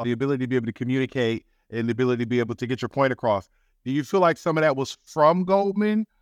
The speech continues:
or was that just something that you picked up during your time as a business owner and entrepreneur over these last few years?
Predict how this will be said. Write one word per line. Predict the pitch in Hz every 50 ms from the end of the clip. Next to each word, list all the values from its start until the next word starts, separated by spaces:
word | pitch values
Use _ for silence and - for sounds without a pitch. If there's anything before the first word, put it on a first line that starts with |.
| _ _ _
or | 147 143 151
was | 135 139 127
that | 131 180 196 -
just | 233 208 -
something | - 214 202 190 - 190 170
that | 160 160 156 - -
you | - 170 170
picked | - _ - 196 - - _ -
up | 175 170 165 - _ _ _ _ _ _ _ _ _
during | 151 170 180 175 165
your | 151 156 151
time | - - 160 151 143 139 135 131 139
as | 143 139 131
a | 127 127
business | 113 139 135 123 127 110 135
owner | 131 120 120
and | 120 117
entrepreneur | 117 117 - - - 131 120 117
over | 113 104 104
these | 110 98 98
last | 113 110 104 101 -
few | - 110 104
years? | 98 104 107 98 -